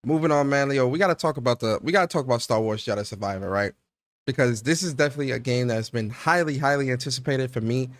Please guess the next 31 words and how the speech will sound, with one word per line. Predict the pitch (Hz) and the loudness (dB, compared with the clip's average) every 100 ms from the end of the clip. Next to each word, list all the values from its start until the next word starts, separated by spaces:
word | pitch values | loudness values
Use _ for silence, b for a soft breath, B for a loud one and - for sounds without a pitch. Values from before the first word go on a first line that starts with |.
| B B - | B B -4
Uh, | 110 107 104 | 0 2 0
I | - 120 | -2 -2
did | 127 160 | 0 0
play | - 151 147 | 0 -2 0
through | 151 139 | 2 2
it | |
and | 123 | 2
I | 117 | 0
did | 127 147 | 0 -2
complete | 127 - 135 | -2 -4 -4
the | 127 | -2
game | 123 123 | 0 0
when | 117 | 0
it | 110 | -2
first | 131 120 | -2 -2
came | - 127 | -2 0
out, | 123 127 - _ _ _ _ 117 | 0 -2 -6 _ _ _ _ 0
but | 131 123 - _ | 4 4 2 _
the | 123 | -6
game | 120 139 160 160 143 | -2 0 2 0 -2
had | 143 127 123 110 | 0 2 0 -2
noticeable, | 139 190 123 131 131 120 98 98 104 | -8 -4 2 2 2 -4 -6 -6 -4
when | 104 | -2
I | 127 | 0
say | 143 | 0
noticeable, | 123 117 117 113 107 | 2 2 0 -2 -4
I | 104 | -2
mean | 107 | -4
very, | 107 113 110 117 113 101 | -4 0 2 2 0 -4
very | 107 107 107 95 | -2 -2 -2 -4
noticeable | 104 107 107 101 101 98 | -2 -2 -4 -6 -6 -6